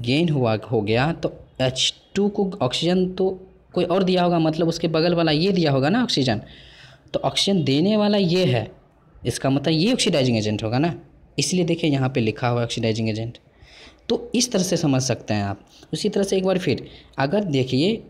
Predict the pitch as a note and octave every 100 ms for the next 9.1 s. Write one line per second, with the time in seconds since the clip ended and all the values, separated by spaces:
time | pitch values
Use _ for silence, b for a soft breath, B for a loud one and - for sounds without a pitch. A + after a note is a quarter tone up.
0 | - C#3+ F3+ - - C#4 G3 F#3+ G#3 A3+
1 | G#3+ C#3+ C#3+ F#3 D#3+ D3 D3 E3+ F3 -
2 | - D3 D3 C3+ C3+ C3+ C#3 - - _
3 | _ _ _ - - C3 C#3 D3 E3+ G3+
4 | G#3 - - C#3 C#3+ F#3 F#3 F3 F3 E3+
5 | E3+ E3+ F3+ F#3+ - E3 E3+ - _ -
6 | B B B B - B3+ C3 C3 C#3+ G3
7 | A3+ C3+ D3 F#3+ A#3+ B3 G#3+ E3 A2 A2+
8 | - B2 B2+ G3+ G3+ F3 C#3+ B2+ C3 G#3